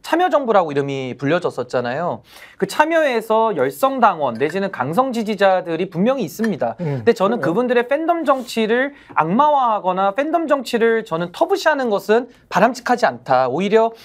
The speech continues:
Speaker 1: 참여 정치를 훼손시킨다고 저는 생각을 하거든요.
Speaker 2: 음.
Speaker 1: 그럼 문제는 뭐냐? 팬덤 정치가 문제가 아니라 저는 셀럽 정치가 문제라고 보거든요. 그러니까 팬덤 정치를 갖다가 셀럽 정치는 어떻게 하는 거냐면은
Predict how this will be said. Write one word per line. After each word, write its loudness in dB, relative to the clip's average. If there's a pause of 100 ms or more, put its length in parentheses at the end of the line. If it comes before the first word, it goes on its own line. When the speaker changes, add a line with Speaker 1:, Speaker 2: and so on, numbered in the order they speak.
(120)
Speaker 1:
참여 2
정치를 0
훼손시킨다고 0
저는 -6
생각을 0
하거든요. -2 (160)
Speaker 2:
음. -10
Speaker 1:
그럼 4
문제는 0
뭐냐? -4 (360)
팬덤 2
정치가 2
문제가 -2
아니라 2
저는 -2
셀럽 0
정치가 0
문제라고 0
보거든요. -4 (260)
그러니까 4
팬덤 2
정치를 2
갖다가 2
셀럽 0
정치는 0
어떻게 -4
하는 -2
거냐면은 -4